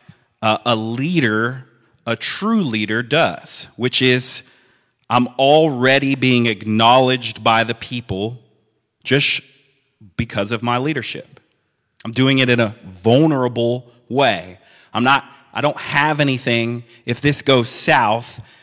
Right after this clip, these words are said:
to threaten people or to keep them in line or to keep them trusting me, um, if, if they decide not to anymore." So this is a vulnerable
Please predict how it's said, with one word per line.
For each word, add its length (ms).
to 120
threaten 640
people 680
or 80
to 100
keep 380
them 240
in 200
line 440
or 120
to 60
keep 360
them 180
trusting 760
me, 400
um, 460
if, 500
if 180
they 140
decide 420
not 240
to 160
anymore." 420
So 160
this 200
is 120
a 60
vulnerable 600